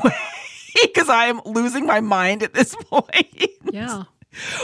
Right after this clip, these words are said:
Speaker 1: With the sheer number of animals trying to get in.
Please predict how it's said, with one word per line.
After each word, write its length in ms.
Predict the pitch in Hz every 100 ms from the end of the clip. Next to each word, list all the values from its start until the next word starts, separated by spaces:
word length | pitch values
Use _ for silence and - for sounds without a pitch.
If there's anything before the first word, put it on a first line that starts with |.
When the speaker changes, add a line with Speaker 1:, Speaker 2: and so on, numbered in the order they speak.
| 427
Speaker 1:
With 180 | 302 254
the 100 | 269
sheer 340 | - 262 262
number 440 | 247 233 226 233 240
of 80 | 185
animals 480 | 196 202 190 185
trying 260 | - 214 190
to 40 | 185
get 160 | 180
in. 140 | 180